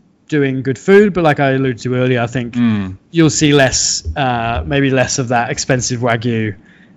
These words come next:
Speaker 1: um, and some more, you know, grass-fed secondary cuts being, being used creative, creatively. Um, like, a, actually a story that, uh, has kind of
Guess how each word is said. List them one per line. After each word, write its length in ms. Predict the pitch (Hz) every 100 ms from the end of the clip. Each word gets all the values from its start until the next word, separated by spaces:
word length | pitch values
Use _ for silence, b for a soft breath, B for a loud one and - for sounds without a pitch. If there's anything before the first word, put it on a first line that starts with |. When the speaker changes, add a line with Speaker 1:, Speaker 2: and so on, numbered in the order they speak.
| -
Speaker 1:
um, 520 | 123 113 107 107 113 -
and 300 | 123 110 104
some 160 | 120
more, 400 | 117 113 107 117 -
you 80 |
know, 120 | 113 101
grass-fed 640 | 135 110 101 - 110 107
secondary 420 | - 113 117 107
cuts 380 | - 110 - -
being, 320 | - 117 110
being 240 | 120 175 170
used 240 | 170 -
creative, 460 | - 139 127 139 -
creatively. 640 | 147 135 123 117 104 - -
Um, 520 | 123 117 113 110 107 - _ _ b b b b b b - -
like, 200 | 123 143
a, 100 | 131
actually 380 | 123 - 135 151
a 20 |
story 380 | - 156 143 135
that, 240 | 123 117 _ -
uh, 420 | 120 110 113 - -
has 180 | 143 117
kind 220 | - 131
of 240 | 117 107